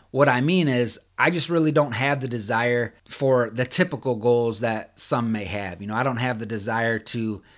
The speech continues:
make a lot of money or to build my way up the ladder at my job or, you know, fill in the blank with any typical type of goal that someone may have. And I'm not saying that to try and sound all deep and spiritual.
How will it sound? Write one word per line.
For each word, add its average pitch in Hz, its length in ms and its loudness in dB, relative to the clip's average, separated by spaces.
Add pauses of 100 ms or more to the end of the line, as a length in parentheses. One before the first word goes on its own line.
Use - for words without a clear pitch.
(220)
make 131 240 -2
a 123 60 2
lot 120 200 4
of 117 60 0
money 120 460 0 (1400)
or 110 540 -2 (580)
to 120 100 -6
build 127 340 0
my 123 160 2
way 120 240 2
up 123 200 0
the 104 100 -4
ladder 113 420 0
at 117 140 -2
my 113 160 -4
job 110 720 2
or, 85 240 -8 (480)
you - 80 -12
know, - 60 -12
fill 170 300 0
in 131 80 2
the 117 60 0
blank 120 360 -2
with 104 160 -6
any 107 260 -4 (220)
typical - 340 0
type 107 260 -4
of 87 140 -14
goal 107 240 -2
that 98 120 -10
someone 101 320 -6
may 92 120 -8
have. 107 380 2 (640)
And 110 80 -2
I'm 135 120 2
not 135 180 4
saying 147 260 4
that 127 160 2
to 110 80 -14
try 127 220 2
and 110 100 -2
sound 123 300 0
all 110 160 2
deep 113 300 -4
and 95 100 -6
spiritual. 117 580 0